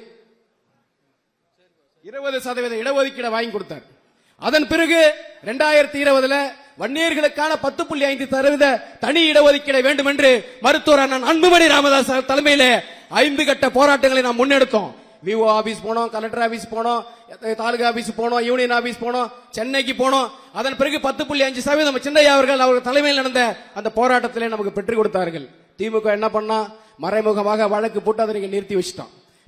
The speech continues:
திமுக இன்னைக்கு அதை செஞ்சுட்டான். மருத்துவர் ஐயாவுடைய எண்ணம் என்ன? இந்த சங்கம் ஆரம்பித்ததுக்கு காரணம் என்ன? இந்த கட்சி ஆரம்பித்ததுக்கு காரணம் என்ன? இந்த சமுதாயம் முன்னேற வேண்டும், இடஒதுக்கீடு பெற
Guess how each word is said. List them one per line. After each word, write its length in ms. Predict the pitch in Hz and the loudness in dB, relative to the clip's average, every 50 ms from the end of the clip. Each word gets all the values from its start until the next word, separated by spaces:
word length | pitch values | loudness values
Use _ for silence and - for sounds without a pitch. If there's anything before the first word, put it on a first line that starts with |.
| - | -6
திமுக 360 | 208 240 247 233 226 233 240 240 | -4 -2 -2 -2 -2 -2 -2 -2
இன்னைக்கு 180 | 226 214 220 208 | -2 -2 -4 -2
அதை 80 | 202 185 - | -4 -4 -6
செஞ்சுட்டான். 340 | 208 220 226 214 196 139 - - _ _ _ _ _ _ _ 156 | -6 -8 -6 -10 -10 -14 -14 -20 _ _ _ _ _ _ _ -2
மருத்துவர் 360 | 208 233 247 - 262 240 233 | -2 0 0 0 0 0 0
ஐயாவுடைய 480 | 262 269 294 294 285 294 294 294 285 277 | 2 2 4 4 6 6 6 4 4 4
எண்ணம் 200 | 320 320 320 311 | 2 4 4 4
என்ன? 140 | 302 294 277 233 180 135 - - - _ _ | 2 2 0 -2 -4 -8 -12 -20 -20 _ _
இந்த 100 | 180 220 - 220 | -12 -10 -8 -8
சங்கம் 260 | 247 285 302 285 277 285 | -4 0 0 2 4 4
ஆரம்பித்ததுக்கு 500 | 311 311 302 302 - 302 - 311 254 - 262 | 4 4 4 4 2 0 -2 -2 -4 0 2
காரணம் 260 | 311 330 320 320 311 285 | 2 4 4 4 2 2
என்ன? 120 | 277 277 240 202 147 - - - - 190 | 2 0 -2 -2 -6 -10 -16 -16 -10 -6
இந்த 80 | 226 240 - | -6 -4 -2
கட்சி 200 | 254 262 - 339 302 | -2 0 2 2 4
ஆரம்பித்ததுக்கு 420 | 311 302 294 294 233 302 - - 269 | 4 4 2 0 -2 -6 -6 0 0
காரணம் 240 | 339 320 311 302 285 | 2 2 2 0 -2
என்ன? 100 | 269 254 226 208 160 - - - - | -2 -2 -6 -6 -8 -12 -18 -20 -12
இந்த 120 | 180 208 - | -10 -8 -6
சமுதாயம் 440 | 208 175 311 302 294 285 285 269 247 | -4 -2 0 2 4 4 4 2 0
முன்னேற 240 | 254 285 302 302 294 285 269 | 0 2 4 4 4 4 0
வேண்டும், 240 | 262 254 254 240 226 | -2 -4 -4 -4 0
இடஒதுக்கீடு 480 | - 302 311 311 311 302 - 294 269 262 | 0 0 2 0 -4 -4 -6 -8 -8 -6
பெற 100 | 262 262 | -4 -2